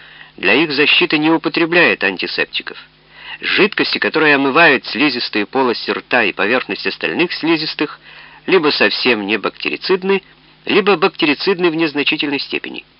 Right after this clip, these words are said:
Благодаря слущиванию поверхностных клеток вместе с ними удаляются и микробы. Природа прибегает к этому механическому способу, так же, как хирурги, заменившие применение антисептиков,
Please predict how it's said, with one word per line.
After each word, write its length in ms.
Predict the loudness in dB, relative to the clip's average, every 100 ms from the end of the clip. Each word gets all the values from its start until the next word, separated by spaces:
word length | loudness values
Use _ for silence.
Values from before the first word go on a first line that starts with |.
| _ _ _ _
Благодаря 540 | -4 2 4 4 4 2
слущиванию 800 | 2 0 2 2 2 2 2 2
поверхностных 720 | 2 2 0 -2 -4 -6 -8
клеток 480 | -2 2 2 0 -4
вместе 380 | -2 -2 -2 -6
с 80 |
ними 180 | -4 0
удаляются 720 | 0 2 4 4 4 0 -2
и 240 | -2 -2 -2
микробы. 580 | -2 -2 -2 -2 -4 -10 -18 -20 -20 -4
Природа 520 | 2 6 6 4 2
прибегает 640 | 0 -2 2 4 4 2
к 80 | 0
этому 260 | -2 0 0
механическому 840 | -2 0 -2 0 -2 -4 -6 -8
способу, 640 | -8 -2 0 0 -2 -4 -6 _ _ -2
так 240 | 0 2
же, 100 | 0
как 220 | -2 -2
хирурги, 560 | -2 -2 2 2 0 -4
заменившие 580 | -4 -2 0 0 -2 -4
применение 580 | -4 -4 0 0 0 -2
антисептиков, 920 | -4 -4 -4 -2 -2 0 -2 -2 -4